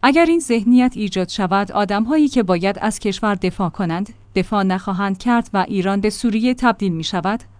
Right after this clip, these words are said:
ارتشش نمی‌جنگد. البته که نظر صادق کوشکی، فعال سیاسی اصولگرا و از چهره‌های نزدیک به شورای هماهنگی حزب الله، انصار حزب الله هم کمتر از نظر ایزدی نبود.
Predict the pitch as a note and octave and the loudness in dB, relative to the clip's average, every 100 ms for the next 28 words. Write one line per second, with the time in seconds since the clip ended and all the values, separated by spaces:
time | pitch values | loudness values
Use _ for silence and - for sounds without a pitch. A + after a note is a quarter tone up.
0 | - B3+ B3+ B3+ A3+ F#3+ - B3+ A3 F3 | 2 2 2 -2 0 0 4 6 4 0
1 | C#3 C3+ - _ _ _ _ G#3+ G#3+ B3 | -4 -8 -14 _ _ _ _ 2 4 2
2 | D4 C4+ G#3+ F#3 A#3+ B3+ A#3+ A3+ G#3+ A3 | 0 0 0 0 0 -2 -2 -2 -2 -6
3 | G#3+ G3+ - A#3 C4 - _ _ B3 G3+ | -6 -6 -4 -2 -2 -2 _ _ 2 2
4 | A#3+ A#3+ - G#3+ F#3 - A3+ G3+ G#3 - | 2 0 -2 -4 -4 -2 -4 -2 -4 -4
5 | F3+ D#3 E3+ F#3+ G3 F#3 - G#3 F3+ G3+ | -6 -4 -4 0 2 0 0 -2 -2 -4
6 | A#3 A3 G3+ D#3+ C#3+ F#3+ - A3 A3 G3 | -4 -2 -2 -4 -6 -6 -4 -4 -2 -2
7 | G#3 A3 G3+ G3+ G#3 F#3+ A#3+ A#3+ G#3 F#3 | -4 -2 -2 -2 -4 -2 -2 0 -4 -4
8 | E3+ D#3+ A3+ G#3+ F#3 F#3 B3+ A#3+ G#3+ F3+ | -6 -2 -4 -2 -4 -2 -2 -2 -2 -4
9 | - E3 E3 A3 G#3 G#3+ F#3+ A3+ G#3+ B3+ | -4 -6 -4 -6 -4 -4 -2 -2 0 0
10 | A#3 F#3+ F#3+ B3+ A#3+ - G3 F3+ F#3 G3+ | 0 0 0 0 -2 -2 -4 -4 -2 -2
11 | G3+ F3+ - | -4 -8 -16